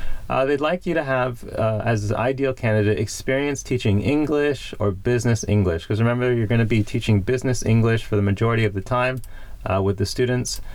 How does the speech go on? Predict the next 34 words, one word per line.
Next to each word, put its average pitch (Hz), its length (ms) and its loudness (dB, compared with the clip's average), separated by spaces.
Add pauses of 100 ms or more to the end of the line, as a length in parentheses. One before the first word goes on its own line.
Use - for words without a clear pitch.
(220)
Um, 92 260 0
so 104 140 -2
that 101 220 0
would 95 140 0
be 98 60 -2
something 95 400 0
that 90 220 0 (300)
they 101 140 2
would 90 140 2
want. 85 380 -2 (1000)
Uh, 120 480 0
intermediate 156 640 0
or 113 120 0
high-level 135 520 0
proficien-, 120 540 -4 (100)
proficiency. 127 840 -2 (380)
This 139 180 -2
is, 165 220 -4
uh, 107 280 0
this 123 200 -4
is, 131 80 0
again, 123 220 0
I'm 110 240 -2
reading 139 260 0
the 110 120 2 (220)
qualifications 117 800 -2
for 92 200 0
an 92 160 -2
English 120 600 0
language 101 460 0
trainer. 92 340 0
So 131 120 -4
they 139 160 0
say 151 340 -4